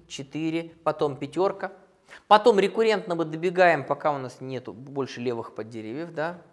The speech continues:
Потом шестёрка, потом в семёрку возвращается, напечатает сама из себя, да? И уходит в рекурсию правого поддерева. В результате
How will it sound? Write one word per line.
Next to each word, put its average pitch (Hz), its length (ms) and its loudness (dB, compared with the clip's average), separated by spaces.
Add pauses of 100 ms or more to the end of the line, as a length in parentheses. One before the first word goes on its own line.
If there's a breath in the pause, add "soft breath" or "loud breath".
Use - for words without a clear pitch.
(280)
Потом 147 220 -6
шестёрка, 180 640 -4
потом 139 360 -6
в - 240 -16
семёрку 147 420 -4
возвращается, 127 540 -6
напечатает 113 520 -10
сама 113 180 -8
из 110 140 -12
себя, 143 400 -4 (480 loud breath)
да? 147 180 -6 (380 loud breath)
И 180 60 -2
уходит 190 420 2
в - 60 -6
рекурсию 160 440 -2
правого 147 300 4
поддерева. 120 600 -6 (1120)
В 147 80 -12
результате 165 680 -2